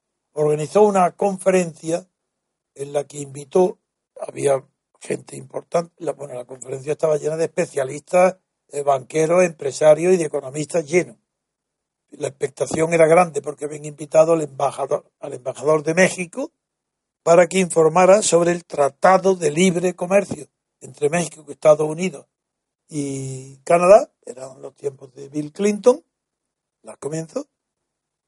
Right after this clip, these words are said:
y me invitaron a mí por, por la novedad del Tratado de Maastricht, que acaba de ser. Bien, empieza el embajador mexicano. Lo he contado, pero como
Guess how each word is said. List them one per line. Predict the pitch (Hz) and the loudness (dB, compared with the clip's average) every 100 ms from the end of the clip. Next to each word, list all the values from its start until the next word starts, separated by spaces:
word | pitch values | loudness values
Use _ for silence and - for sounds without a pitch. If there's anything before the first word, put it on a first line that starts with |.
| _ - | _ -6
y | 196 208 _ - - | -6 -6 _ -20 -2
me | 202 | 0
invitaron | 208 196 214 214 220 | 2 4 6 8 6
a | 220 | 2
mí | 214 226 _ _ _ _ _ - | 2 -2 _ _ _ _ _ 0
por, | 165 - | 0 0
por | - 175 160 | 2 2 6
la | 156 | 6
novedad | 170 208 196 196 208 - _ _ _ | 6 6 8 8 6 2 _ _ _
del | 151 185 190 | 0 2 2
Tratado | - 151 165 165 165 | 0 2 4 4 0
de | 170 | 0
Maastricht, | 247 - - 131 _ _ _ _ | 0 -2 -8 -20 _ _ _ _
que | 143 | -12
acaba | 135 147 151 | -4 0 2
de | 160 | 2
ser. | 135 127 127 127 _ _ _ _ _ _ _ _ _ _ _ _ - | -2 -8 -14 -20 _ _ _ _ _ _ _ _ _ _ _ _ -2
Bien, | 185 214 - | -2 -2 -6
empieza | 151 147 240 - 262 - _ | -10 -4 -4 -2 -4 -6 _
el | 165 160 160 156 | -12 -12 -16 -12
embajador | 156 143 151 - 165 170 | -10 -8 -8 -4 -2 -2
mexicano. | 165 156 - 190 165 - | -2 -10 0 0 0 2
Lo | 170 262 | 6 6
he | |
contado, | 240 180 - 180 - - _ _ _ _ - | 4 -2 4 4 4 -4 _ _ _ _ -6
pero | 143 143 | -4 -2
como | 143 139 135 | -4 -8 -12